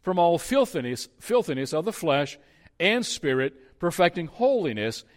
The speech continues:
in the fear of God."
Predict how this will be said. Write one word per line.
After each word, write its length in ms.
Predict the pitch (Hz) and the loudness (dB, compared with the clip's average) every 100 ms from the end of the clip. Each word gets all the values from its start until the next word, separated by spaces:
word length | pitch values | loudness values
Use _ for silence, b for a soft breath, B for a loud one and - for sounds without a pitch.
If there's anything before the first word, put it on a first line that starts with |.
| b b | b b
in 400 | - 214 135 143 139 b b | -2 0 2 -2 -8 b b
the 100 | 175 | -6
fear 440 | - 135 135 143 b b - | -2 0 0 -2 b b -4
of 140 | 175 | 0
God." 380 | 202 190 139 | 4 4 2